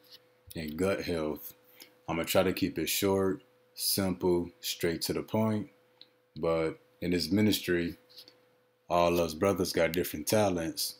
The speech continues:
you know, that we can bring to the ministry to help out one another.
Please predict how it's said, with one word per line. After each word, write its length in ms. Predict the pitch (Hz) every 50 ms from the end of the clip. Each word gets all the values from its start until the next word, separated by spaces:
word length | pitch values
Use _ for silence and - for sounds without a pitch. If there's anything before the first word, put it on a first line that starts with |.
| - - - _ _
you 120 | - 87
know, 180 | 82 87 85 82
that 180 | 80 82 82 82
we 100 | 85 78
can 140 | - 92
bring 240 | 78 85 87 82 80 76
to 120 | - -
the 100 | 80 76
ministry 680 | 78 98 107 104 92 - - - 82 80 82 78 - - _ _ _ _ _ _ -
to 140 | - 87 71
help 220 | 76 87 80 - -
out 200 | 90 92 87 82
one 120 | 82 80
another. 480 | 80 78 80 80 78 73 76 78 78